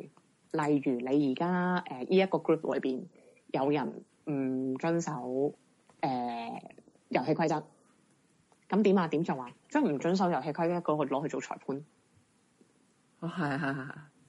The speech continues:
Speaker 1: 咁我，佢咪，我咪，我咪接納咗佢，然之後佢唔再係 player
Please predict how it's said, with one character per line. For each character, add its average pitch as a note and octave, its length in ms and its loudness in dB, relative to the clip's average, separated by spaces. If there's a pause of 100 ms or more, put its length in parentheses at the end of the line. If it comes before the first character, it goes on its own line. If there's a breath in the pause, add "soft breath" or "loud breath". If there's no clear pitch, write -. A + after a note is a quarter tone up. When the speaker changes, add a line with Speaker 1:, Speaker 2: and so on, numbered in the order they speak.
(720)
Speaker 1:
咁 D4+ 200 4
我， G3 60 0
佢 G3 140 4
咪， F#3+ 260 4
我 F#3 80 2
咪， F#3+ 180 2
我 F#3 60 -2
咪 F#3 120 0
接 F#3+ 180 -4
納 C3+ 240 -6
咗 F#3+ 120 -6
佢， B3 40 -2
然 F#3 120 0
之 A3+ 60 -2
後 A3+ 180 -4
佢 E3+ 60 -2
唔 C#3+ 280 -4
再 E3+ 120 0
係 E3+ 160 -2
player G3 400 0